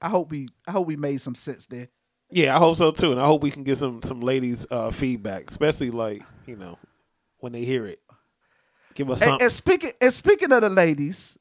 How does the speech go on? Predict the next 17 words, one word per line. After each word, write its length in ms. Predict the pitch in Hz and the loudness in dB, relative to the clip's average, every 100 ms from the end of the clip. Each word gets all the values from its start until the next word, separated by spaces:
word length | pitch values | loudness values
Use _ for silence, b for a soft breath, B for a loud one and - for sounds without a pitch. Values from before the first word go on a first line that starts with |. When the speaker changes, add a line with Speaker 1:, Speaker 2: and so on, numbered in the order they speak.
| _ 180 | _ 2
Speaker 1:
I, 120 | 196 | 4
Speaker 2:
Oh. 40 | 170 | 6
Speaker 1:
I'm, 200 | 202 190 | 4 2
I, 220 | 180 190 180 - | 2 2 2 2
I've 140 | 202 | 4
been 160 | 202 175 | 4 6
wanting 300 | 196 190 180 | 6 6 0
to 60 | 160 | 0
say 260 | - 160 | 2 0
this. 400 | 123 90 - - _ _ _ _ _ _ _ | -2 -10 -16 -18 _ _ _ _ _ _ _
I 80 | 180 | -2
need 260 | 208 294 277 | 0 0 -2
to 60 | 220 | -6
do 300 | 180 220 190 | -6 -6 -4
this, 380 | 196 185 - - | -2 -2 -4 -6
um, 720 | 156 151 147 139 127 110 104 _ _ _ _ _ _ - | -2 0 0 -4 -6 -12 -18 _ _ _ _ _ _ -6
disclaimer. 800 | 170 - - 170 156 127 95 | -4 -4 -4 0 0 0 -6